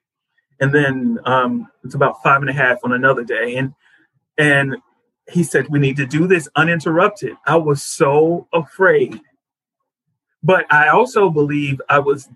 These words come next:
desperate. I'm like, "This is," it, it, unlike with previous sponsors, I always thank God for him anytime I see him. But the current sponsor, I was a little more desperate. I mean, it took two years of asking to sponsor me 'cause I didn't think he qualified, but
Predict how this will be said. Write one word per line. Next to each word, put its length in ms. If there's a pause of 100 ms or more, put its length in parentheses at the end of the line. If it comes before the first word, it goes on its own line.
(140)
desperate. 720 (180)
I'm 120
like, 220
"This 280
is," 240 (560)
it, 220
it, 120 (520)
unlike 400
with 140
previous 400
sponsors, 760 (380)
I 140
always 380
thank 240
God 300
for 180
him 80
anytime 380
I 40
see 240
him. 120
But 220 (360)
the 80
current 320
sponsor, 360
I 40
was 100
a 60
little 140
more 180
desperate. 500
I 40
mean, 160
it 100
took 240
two 140
years 280
of 140
asking 280
to 80
sponsor 400
me 200 (500)
'cause 100
I 40
didn't 160
think 160
he 80
qualified, 720
but 200